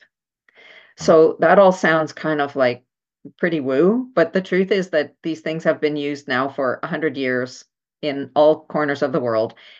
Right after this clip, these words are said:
And there is a very famous blend of them called Rescue Remedy. So many, many of your <laughs> listeners will have encountered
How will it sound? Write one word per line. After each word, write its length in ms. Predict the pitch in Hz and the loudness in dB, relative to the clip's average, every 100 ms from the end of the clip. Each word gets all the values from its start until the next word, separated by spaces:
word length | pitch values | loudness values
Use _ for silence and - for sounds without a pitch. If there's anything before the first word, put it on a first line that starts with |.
| _ - | _ -6
And 180 | 151 151 | -2 2
there 120 | 151 | 2
is 140 | 151 | 2
a 60 | 160 | -2
very 280 | 156 160 180 | 0 0 0
famous 480 | - 175 190 202 190 | -4 -2 0 -2 -4
blend 400 | 156 160 190 175 | -4 -2 -2 -4
of 140 | - | -4
them 240 | 117 120 | -8 -8
called 440 | 127 131 131 135 - - | -6 0 0 0 -6 -6
Rescue 420 | 147 156 - 156 | -4 -4 -8 -6
Remedy. 540 | 135 120 113 69 120 _ _ _ _ _ _ | -4 -4 -6 -12 -18 _ _ _ _ _ _
So 380 | 160 135 127 147 | -2 -2 -2 -4
many, 320 | 151 170 185 | 0 4 4
many 240 | 156 156 | 2 0
of 100 | 139 | -2
your 120 | 143 | -2
<laughs> 100 | 123 | 0
listeners 400 | 180 - 202 170 | -2 0 0 0
will 180 | 180 156 | 0 -2
have 160 | 143 135 | -2 -4
encountered 680 | 139 - 151 175 151 139 | -8 -6 -6 -4 -4 -4